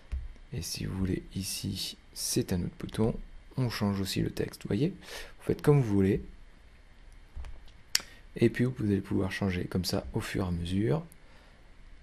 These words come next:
tout le texte, les titres, les sous-titres, les différentes parties. Et voilà, vous commencez à travailler comme ça. Ça vous permet de découvrir comment est constitué le site, comment il est configuré, où sont placées les images,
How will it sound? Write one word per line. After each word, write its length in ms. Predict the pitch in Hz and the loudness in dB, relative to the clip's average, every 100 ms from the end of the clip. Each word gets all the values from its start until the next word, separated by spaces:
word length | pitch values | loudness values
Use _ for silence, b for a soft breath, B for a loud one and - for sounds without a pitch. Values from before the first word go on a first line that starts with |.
| - - | -20 -14
tout 140 | - 143 | 2 4
le 80 | |
texte, 480 | 113 98 98 - - - - | 6 4 0 -2 -10 -14 -4
les 200 | 110 113 | 2 2
titres, 300 | 117 - 110 - | 2 0 0 2
les 60 | |
sous-titres, 500 | 113 131 - 113 - | 2 0 0 -2 0
les 60 | 107 | -2
différentes 580 | 120 120 110 117 110 104 | 0 0 2 4 4 2
parties. 420 | 104 - 110 - - B B B B B - - - | -4 0 -2 -2 -8 B B B B B -20 -20 2
Et 120 | 123 | 6
voilà, 240 | 101 90 - | 6 4 2
vous 120 | 107 | -2
commencez 560 | 110 123 120 - 139 - | 2 4 4 4 2 2
à 240 | - 120 - - | 2 2 2 -6
travailler 420 | - 107 120 120 | -2 2 2 2
comme 160 | 104 | 0
ça. 260 | 95 101 104 | 2 4 2
Ça 140 | 120 | 2
vous 80 | 110 | 0
permet 380 | 117 143 151 147 | 2 4 6 4
de 40 | |
découvrir 540 | 110 110 120 117 123 139 | 4 0 2 2 2 2
comment 340 | - 139 139 | 4 4 4
est 100 | - | 2
constitué 580 | 120 117 - - 120 123 B B B - | 0 0 -4 -2 2 2 B B B 2
le 160 | 117 | 2
site, 460 | 127 - - - - B B - | 4 2 -2 -4 -8 B B 0
comment 180 | 120 143 | 4 6
il 140 | 127 | 4
est 60 | 107 | 2
configuré, 680 | - 113 127 107 95 101 B B B - | 0 0 2 4 4 2 B B B 4
où 140 | 143 | 4
sont 240 | 139 151 135 | 6 4 4
placées 300 | 117 - 113 | 2 0 2
les 200 | 101 95 | 4 4
images, 480 | 87 87 101 - | 4 2 0 -4